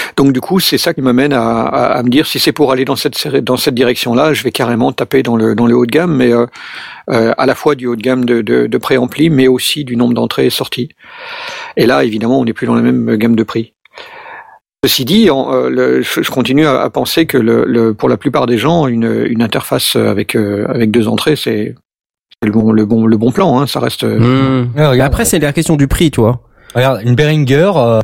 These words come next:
Speaker 3: quarante-cinq euros. Deux entrées, deux sorties.
Speaker 1: Oui, oui. Euh, oui, bien sûr.
Speaker 3: Euh, c'est, ça suffit complètement, quoi, pour, euh, on va dire, pour, euh, quelqu'un, euh, qui fait pas vraiment, euh, beaucoup de musique ou, euh,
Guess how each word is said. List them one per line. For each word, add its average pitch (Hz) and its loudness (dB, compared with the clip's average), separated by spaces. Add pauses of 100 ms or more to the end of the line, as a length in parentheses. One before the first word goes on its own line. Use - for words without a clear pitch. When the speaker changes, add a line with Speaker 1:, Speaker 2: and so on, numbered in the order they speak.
Speaker 3:
quarante-cinq 165 0
euros. 127 2 (840)
Deux 139 4
entrées, 156 2
deux 165 2
sorties. 113 -2 (2250)
Speaker 1:
Oui, 156 2 (140)
oui. 180 -4 (880)
Euh, 110 2 (180)
oui, 175 2
bien 139 -10
sûr. 202 0 (1000)
Speaker 3:
Euh, 107 2
c'est, 101 -2
ça 101 -4
suffit 110 -6
complètement, 117 0
quoi, 101 -2
pour, 101 0
euh, 92 2
on 92 -2
va 104 0
dire, 123 0
pour, 98 -4
euh, 90 -8 (120)
quelqu'un, 123 0
euh, 92 2 (800)
qui 110 -8
fait 120 0
pas 127 0
vraiment, 113 2
euh, 98 2
beaucoup 101 -10
de 117 2
musique 110 4
ou, 98 2
euh, 85 0